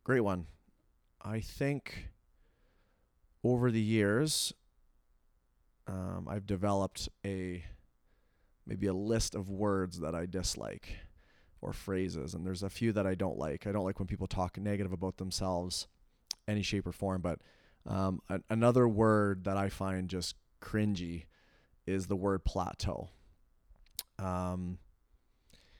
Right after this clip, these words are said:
and here's why. I believe that with proper focus and effort, that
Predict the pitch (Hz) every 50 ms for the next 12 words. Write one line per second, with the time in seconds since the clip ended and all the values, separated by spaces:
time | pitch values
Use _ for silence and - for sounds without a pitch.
0 | - _ - - - 101 90 - 117 120 120 110 95 98 104 95 80 71 87 87
1 | - - - - - - - - - - - - - - _ _ _ _ _ _
2 | - - - - - - - - - _ _ - - - - - - - - -
3 | - - - _ _ _ _ _ _ _ _ - - - _ _ _ _ _ _
4 | _ _ _ _ _ _ _ _ _ _ _ _ _ _ _ _ _ _ _ _
5 | - 135 131 127 117 135 131 139 151 160 165 165 156 131 127 131 120 110 104 -
6 | - - 117 117 123 120 113 107 - - - - - - - _ _ _ _ _
7 | _ _ _ _ _ _ _ _ _ _ _ _ _ _ _ _ _ _ - -
8 | 131 120 123 123 - 139 123 - - - 120 113 110 - 120 107 - - 104 98
9 | - - 90 95 - - 87 76 - - - - - - - - _ _ _ _
10 | _ _ _ _ _ _ _ _ _ _ _ _ _ _ _ _ _ - _ _
11 | _ _ _ _ _ _ _ _ _ _ _ _ _ _ _ _ _ _ _ _
12 | _ _ _ _ _ - 92 98 101 98 95 92 87 76 - - - - -